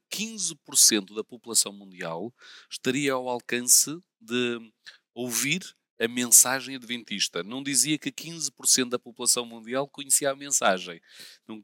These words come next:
quinze por cento é que poderia estar ao nosso alcance para poder conhecer esta mensagem. E este é o outro lado da moeda, que muitas vezes nós não gostamos de reconhecer. Porque muitos já ouvimos falar da famosa janela dez quarenta.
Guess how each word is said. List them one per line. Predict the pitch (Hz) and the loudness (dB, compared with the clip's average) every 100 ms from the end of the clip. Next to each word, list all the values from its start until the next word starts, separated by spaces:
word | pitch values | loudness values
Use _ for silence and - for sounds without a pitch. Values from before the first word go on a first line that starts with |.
| - | -8
quinze | - 202 196 170 | -6 -6 -8 -10
por | 165 | 0
cento | - 139 156 151 | 2 2 0 -4
é | 147 | -6
que | _ | _
poderia | 135 156 170 | -8 -4 -2
estar | - 147 | -2 -4
ao | 139 | -4
nosso | 131 160 151 - | -10 -4 -4 -2
alcance | 139 127 117 110 104 - 175 - - - - - | -4 -2 -2 4 6 4 0 -12 -18 -18 -16 -2
para | 131 135 | 0 0
poder | 127 120 143 151 - | -2 -4 -2 -2 -8
conhecer | - 127 - 139 | 0 6 6 6
esta | 135 - | -2 -4
mensagem. | 131 135 - 113 87 80 85 | -8 0 4 6 4 0 -10
E | 123 | -6
este | 170 185 | -6 -6
é | |
o | |
outro | 170 - 127 | -10 -8 0
lado | 117 107 | 0 0
da | |
moeda, | 104 104 90 82 101 131 _ - - - _ | -8 -6 -6 -4 -8 -10 _ -20 -20 -20 _
que | - | -10
muitas | 143 135 120 | -8 -6 -6
vezes | 117 139 131 127 | -4 -4 -4 -12
nós | 131 135 | -16 -16
não | 127 131 | -16 -12
gostamos | - 131 123 120 | -8 -8 -8 -16
de | |
reconhecer. | 123 - 120 - 120 104 - - _ - - - _ | -20 -20 2 4 6 4 -2 -18 _ -18 -18 -18 _
Porque | - 123 - 123 117 | -8 -6 -4 -4 -6
muitos | 123 147 - | -10 -10 -4
já | 139 | -2
ouvimos | 123 127 117 | -2 -4 -6
falar | 120 113 110 | 0 2 2
da | 107 | 0
famosa | - 107 113 107 107 | -6 -10 -8 -8 -8
janela | 92 104 104 101 98 92 - | -10 -2 0 0 0 -4 -10
dez | 87 92 113 - | -14 -6 -2 -2
quarenta. | 107 92 87 90 160 | -4 -10 -10 -12 -14